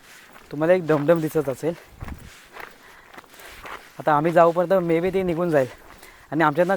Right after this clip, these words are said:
खरंच ताकद नाही धावत जाऊन त्या डमडमला पकडायची. बघू,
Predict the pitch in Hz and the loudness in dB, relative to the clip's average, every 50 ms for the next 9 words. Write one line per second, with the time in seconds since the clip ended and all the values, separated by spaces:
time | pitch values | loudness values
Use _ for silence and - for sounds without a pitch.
0 | - - 180 190 - 185 170 151 170 170 156 180 165 170 185 160 143 143 151 165 | 2 2 0 2 4 2 0 2 0 -2 -2 0 2 2 0 0 0 0 0 2
1 | 170 160 175 175 185 180 185 185 160 151 147 151 156 165 165 160 160 151 - 143 | 4 4 2 2 2 0 0 0 0 0 0 0 0 0 0 0 -2 -2 0 -2
2 | 139 135 - - - - - - - - - - - - - - - - - - | -2 -2 -6 -12 -16 -16 -20 -20 -20 -20 -20 -20 -20 -20 -20 -20 -20 -20 -20 -20
3 | - - - 156 160 190 | -14 -4 -2 0 2 2